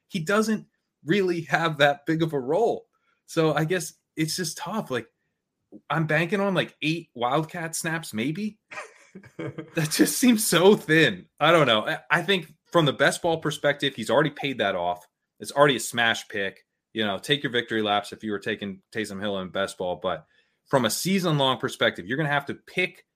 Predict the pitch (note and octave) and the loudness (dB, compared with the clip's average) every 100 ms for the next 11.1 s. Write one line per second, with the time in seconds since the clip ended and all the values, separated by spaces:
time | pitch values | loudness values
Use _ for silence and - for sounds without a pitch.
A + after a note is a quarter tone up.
0 | _ B2 A2 B2+ A#2+ G#2+ G2 A2+ C3+ C3 | _ -6 -4 -4 -6 -8 -10 -8 -4 -4
1 | A2+ A#2+ A2 F#2+ F2 A2 C3 - - C#3+ | -4 -4 -4 -4 -4 -2 -2 -6 -8 -8
2 | - _ _ _ _ _ _ _ _ - | -8 _ _ _ _ _ _ _ _ 0
3 | E3 G3 B3 C4 D#3 D3 C#3 - A#2+ B2 | 2 4 4 4 2 2 2 2 -4 -2
4 | A#2+ A2+ A2+ A2+ G#2+ A2+ A2 B2 C3+ D3 | 0 2 2 2 -2 -4 -2 0 0 -2
5 | C3+ A#2+ - G2+ G2+ A2+ D3 D3 C3 B2 | -2 -2 -2 -6 -8 0 4 4 4 0
6 | G#2+ A2 G#2+ F#2+ A2 G2+ G2+ F#2 - - | 0 0 -2 -4 -2 -2 -4 -10 -12 -10
7 | G2 F#2+ D#2+ D#2 C3 D3+ - B2 A#2 A2 | -8 -6 -10 0 2 2 2 0 0 -4
8 | G#2+ F#2+ G#2+ G#2+ F2+ D#2+ - - _ C3+ | -10 -8 -2 -2 -4 -10 -16 -18 _ 0
9 | C#3 B2+ A2 - G#2 G#2 G2 E2+ D#2+ F#2 | 2 2 -4 -8 -6 -6 -6 -6 -12 -12
10 | F#2+ E2+ - G#2+ F2 - F2+ D#2 G2 G#2 | -14 -14 -6 -6 -4 -8 -10 -8 -4 -4
11 | B2+ | -4